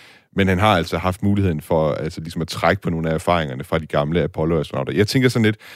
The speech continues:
der, der er gået halvtreds år siden, at den sidste Apollo-mission, den landede på månen, og i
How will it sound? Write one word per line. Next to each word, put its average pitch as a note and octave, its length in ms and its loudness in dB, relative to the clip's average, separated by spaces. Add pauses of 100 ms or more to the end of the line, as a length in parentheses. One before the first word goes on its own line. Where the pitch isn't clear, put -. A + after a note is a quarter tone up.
(140)
der, G#2 120 2
der G#2 120 0
er G#2 40 0
gået A#2+ 220 6
halvtreds B2 460 0
år F2 100 0
siden, G#2 320 0
at - 180 -4
den F2+ 80 -4
sidste F#2+ 460 -2
Apollo-mission, F#2 600 0
den F2 100 -2
landede E2+ 320 0
på G2+ 140 -2
månen, E2+ 420 2
og E2+ 140 2
i F2+ 160 0